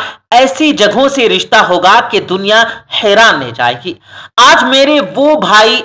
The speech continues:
मेरी वो बहनें कि जिनके पास औलाद नहीं है, जो औलाद जैसी नेमत से महरूम हैं, अल्लाह पाक ने दौलत से नवाजा है, बड़ी-बड़ी गाड़ियों से नवाजा है,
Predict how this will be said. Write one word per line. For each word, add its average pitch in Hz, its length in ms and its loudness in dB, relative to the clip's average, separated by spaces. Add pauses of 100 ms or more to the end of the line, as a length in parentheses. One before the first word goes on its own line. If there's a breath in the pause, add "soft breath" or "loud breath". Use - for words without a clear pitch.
(120)
मेरी 208 320 -2
वो 185 300 -2
बहनें 202 440 -2
कि 214 100 -4
जिनके 202 360 -6
पास 180 460 0 (100)
औलाद 175 460 2
नहीं 156 260 -8
है, 160 240 -6 (300 loud breath)
जो 269 200 0
औलाद 214 540 2
जैसी 226 320 -2
नेमत 190 340 -2
से 208 220 -4
महरूम 175 600 -2
हैं, 185 300 -4 (200 loud breath)
अल्लाह 320 200 4
पाक 247 380 2
ने 262 160 -2
दौलत 220 440 0
से 233 240 -4
नवाजा 175 440 2
है, 170 280 0 (340)
बड़ी-बड़ी 240 500 0
गाड़ियों 180 500 0
से 214 200 -4
नवाजा 160 480 0
है, 160 240 -2